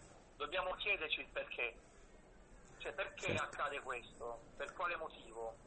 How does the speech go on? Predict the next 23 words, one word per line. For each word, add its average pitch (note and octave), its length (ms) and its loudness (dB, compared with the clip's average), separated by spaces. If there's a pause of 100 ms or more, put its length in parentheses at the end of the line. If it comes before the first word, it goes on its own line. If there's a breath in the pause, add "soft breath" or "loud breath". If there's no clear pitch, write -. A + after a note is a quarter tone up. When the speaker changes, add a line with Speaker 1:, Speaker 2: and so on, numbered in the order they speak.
Speaker 1:
C'è - 200 -6
qualcosa E3 580 2
che D#3 80 -2
non D3 180 0
va, D3 320 6
qualcosa D#3+ 400 2
che D3+ 160 -2 (100)
si D3+ 80 -6
è D3 140 0
bloccato, D3 580 2
si D3+ 120 -6
è - 20 -2
inceppato? C#3 680 2 (840)
E F#3 140 2
un'altra G3 320 4
domanda F#3+ 320 4
che F3 160 2 (100)
dobbiamo F3+ 320 2
porci F#3+ 300 2
è E3 60 0
perché D3+ 540 0 (360)
chi G3 260 -6
segnala, E3 840 4